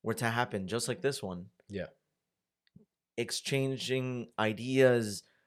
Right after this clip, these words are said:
Speaker 1: uh, imagine the impact it would have on mental health.
Speaker 2: Yeah.
Speaker 1: So many people are just bottling up everything up in their mind.
Speaker 2: Mm-hmm.
Speaker 1: And unlike you, they might not have a dis-,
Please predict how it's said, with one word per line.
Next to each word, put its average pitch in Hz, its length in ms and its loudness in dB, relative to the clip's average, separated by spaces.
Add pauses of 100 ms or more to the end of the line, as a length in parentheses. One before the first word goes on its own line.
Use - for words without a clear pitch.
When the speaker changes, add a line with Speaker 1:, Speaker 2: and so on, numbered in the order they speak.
(240)
Speaker 1:
uh, 110 300 4 (280)
imagine 135 720 2
the 113 140 -2
impact 127 360 -2
it 123 40 4
would 113 100 2
have 113 260 0
on 107 140 -2
mental 104 320 -2
health. 101 240 -4 (300)
Speaker 2:
Yeah. 101 260 -4
Speaker 1:
So - 160 2
many 156 140 2
people 151 240 0
are 135 60 6
just 104 320 -2
bottling 113 640 4
up 104 240 -2 (100)
everything 107 480 -4
up 107 160 -4
in 107 120 -2
their 98 160 -2
mind. 104 500 -6 (100)
Speaker 2:
Mm-hmm. 107 280 -4 (160)
Speaker 1:
And 107 440 0
unlike 120 420 0
you, 135 120 2
they 117 100 0
might 117 200 0
not 113 180 2
have 113 180 2
a 110 40 -2
dis-, 104 320 -6